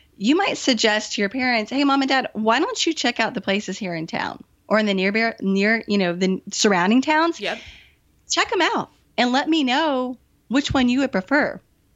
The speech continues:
Speaker 1: Which one looks best for you? What's gonna fit in your budget? Because if we get to the point and you need care, I wanna put you in a place where you want to be.
Speaker 2: Right.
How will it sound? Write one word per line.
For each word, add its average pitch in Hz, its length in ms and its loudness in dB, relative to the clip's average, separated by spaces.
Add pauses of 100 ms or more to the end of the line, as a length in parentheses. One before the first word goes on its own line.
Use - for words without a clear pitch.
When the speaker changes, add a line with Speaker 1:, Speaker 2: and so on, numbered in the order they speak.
(260)
Speaker 1:
Which 285 260 0
one 294 180 4
looks 247 180 -4
best 214 280 0
for 202 80 -4
you? 233 360 0
What's 214 280 0
gonna 233 180 0
fit - 160 -2
in 202 60 -2
your 196 100 -2
budget? 226 340 0
Because 202 260 -4
if 214 60 -10
we 233 80 -4
get 240 180 -4
to 285 100 -4
the 277 80 0
point 240 420 0
and 196 160 0
you 214 60 2
need 247 180 0
care, 254 220 0 (480)
I 262 100 2
wanna 311 220 0
put 214 240 -4
you 208 40 -4
in 196 80 -2
a 190 40 -6
place 190 320 -4
where 180 120 -4
you 185 300 -2
want 208 260 0
to - 120 -6
be. 170 480 -2 (120)
Speaker 2:
Right. 185 280 -6